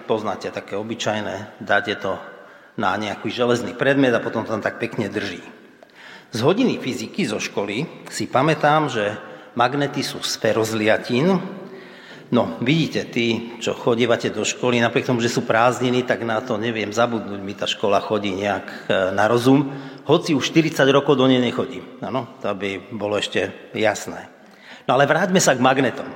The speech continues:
hej. No, aby magnet mal tú svoju príťažlivosť, tak musia sa malé čiastočky tohoto materiálu, z ktorého je urobený, natočiť všetky jedným smerom,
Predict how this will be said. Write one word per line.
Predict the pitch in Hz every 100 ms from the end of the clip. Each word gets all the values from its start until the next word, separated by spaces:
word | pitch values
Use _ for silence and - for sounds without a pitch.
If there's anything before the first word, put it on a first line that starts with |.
| - 98
hej. | 123 - - - - - - - -
No, | 120
aby | 170 185
magnet | 151 190 127 151 - - -
mal | 123 165
tú | 143
svoju | - 143 156
príťažlivosť, | 113 107 104 95 101 87 98 151 - - - -
tak | 101 110
musia | 170 247 202
sa | 120
malé | 117 175 190
čiastočky | - 127 - 135 - - 143
tohoto | 139 147 156
materiálu, | 113 113 107 104 92 90 110 160
z | -
ktorého | 180 147 156
je | 170
urobený, | 117 110 92 101 104 143 160 - - 120
natočiť | 160 214 - 123
všetky | - 151 - 127 117
jedným | 143 139 131
smerom, | - 110 113